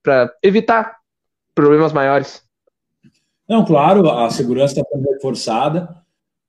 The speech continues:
Speaker 2: <clears throat> e, e tem um fator que eu acredito que é o mais preocupante, né? Além do processo de violência da, da eleição, pós-eleição e o próximo governo, essas pessoas não vão desaparecer. Esse é o ponto-chave, né?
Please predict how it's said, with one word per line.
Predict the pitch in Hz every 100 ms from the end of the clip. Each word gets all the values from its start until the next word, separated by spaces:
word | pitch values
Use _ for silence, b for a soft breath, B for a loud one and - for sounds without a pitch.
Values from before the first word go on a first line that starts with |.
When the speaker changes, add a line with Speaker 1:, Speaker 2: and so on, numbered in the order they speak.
| -
Speaker 2:
<clears throat> | 233 196 156 156
e, | 156 156 160 156 160
e | 160
tem | - 180
um | 202
fator | 202 185 - 156 180 147 - - _ _ _ _ _
que | -
eu | 170 180
acredito | 175 170 135 156 156
que | -
é | 170
o | 165
mais | 170
preocupante, | 170 185 - - 156 160 156
né? | 131
Além | 131 131 208
do | 220
processo | 175 156 - 139 135
de | 110
violência | 113 113 107 101 101
da, | 90 85
da | 80 82
eleição, | 82 82 - 123 139 - _ _ _ _ _ _ _
pós-eleição | - 208 202 160 135 - 135 143 139
e | 117 113
o | 104
próximo | - 151 202 196 156
governo, | 127 107 123 135 147
essas | 143 139
pessoas | 143 135 156
não | 175 190
vão | 151 175
desaparecer. | 147 117 107 101 - 101 98
Esse | 131 156
é |
o | -
ponto-chave, | 127 127 - 101 107 90
né? | 85